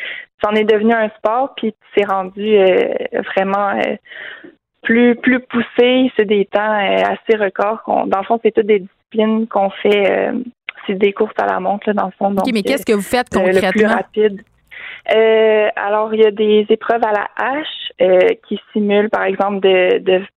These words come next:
Speaker 1: faire tomber un arbre, là, de, de bûcher un arbre, euh, à la verticale ou à l'horizontale, que t'as les deux pieds sur une bûche puis tu, tu chopes entre tes deux pieds, dans le fond, pour couper un, un tronc d'arbre en deux. Ensuite, il y a des épreuves, euh, à la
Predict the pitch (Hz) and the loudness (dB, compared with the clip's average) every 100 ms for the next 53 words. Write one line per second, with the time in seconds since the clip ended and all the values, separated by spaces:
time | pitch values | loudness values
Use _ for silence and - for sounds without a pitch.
0 | _ _ - 196 196 196 196 196 196 185 | _ _ -6 -6 -4 -2 -2 0 0 -2
1 | 190 214 226 233 208 196 190 190 185 - | -4 -6 -2 -2 2 0 2 0 0 0
2 | 196 190 190 185 196 190 185 185 185 67 | 0 0 -2 -2 -4 -6 0 2 2 2
3 | - - _ - 190 190 254 285 - - | -2 -8 _ -4 -2 0 0 -2 -6 -4
4 | 208 220 254 254 - - - - 247 226 | -2 0 0 -2 -8 -16 -8 0 2 2
5 | 208 202 202 196 190 - 196 240 - 208 | 2 0 -2 -2 -2 -2 -4 -4 -2 -2
6 | 202 196 190 190 190 214 208 220 208 196 | 0 0 0 0 2 2 2 0 0 0
7 | 185 208 214 - 202 - 202 190 180 196 | 2 2 0 -4 -6 -8 -4 -2 0 0
8 | 202 - 208 - 214 208 - 208 208 208 | -4 -6 -6 -2 -2 -2 -4 -4 0 0
9 | 190 196 - - 226 226 202 - 233 - | 2 0 0 2 2 2 -2 -4 -4 -6
10 | - - - _ - 220 - - 226 214 | -12 -14 -16 _ -2 -2 -4 0 2 2
11 | 196 190 - 185 190 - 196 196 208 202 | 0 -2 -2 -4 -4 -2 0 0 -2 -2
12 | 190 185 220 254 262 190 190 220 220 196 | 0 4 4 4 2 0 -2 0 2 4
13 | 190 180 190 190 202 - 202 202 196 202 | 4 2 2 2 0 0 -2 -2 0 2
14 | 185 - - - 190 190 | 2 0 -2 -4 -4 -2